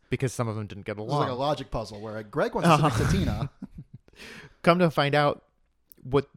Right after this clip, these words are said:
Speaker 1: what is, I guess, fairly common at, at places like this
Speaker 2: Uh-huh.
Speaker 1: is they'll just sort of, like, go on Facebook Marketplace and eBay and just kind of, like,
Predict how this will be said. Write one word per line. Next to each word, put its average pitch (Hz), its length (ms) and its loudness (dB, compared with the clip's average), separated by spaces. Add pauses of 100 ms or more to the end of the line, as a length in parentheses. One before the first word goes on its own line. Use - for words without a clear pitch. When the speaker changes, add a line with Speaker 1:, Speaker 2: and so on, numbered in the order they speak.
(140)
Speaker 1:
what 135 240 2
is, 135 160 2
I 123 80 2
guess, 175 260 -2
fairly 131 280 -2
common 165 340 -4
at, - 220 -8
at - 220 -4 (260)
places 170 420 -4
like 113 160 -4
this 110 200 -4
Speaker 2:
Uh-huh. 110 120 -6
Speaker 1:
is 117 140 -6
they'll 120 160 0
just 123 260 -4
sort 143 200 -2
of, 123 120 -4
like, 117 320 -4 (1700)
go 135 180 -2
on 139 260 -4 (100)
Facebook 127 500 -4
Marketplace 147 560 -2
and 120 140 -6
eBay 147 520 -4
and 131 180 -6
just 131 240 -2
kind 143 220 -4
of, 147 120 -4
like, 131 180 -2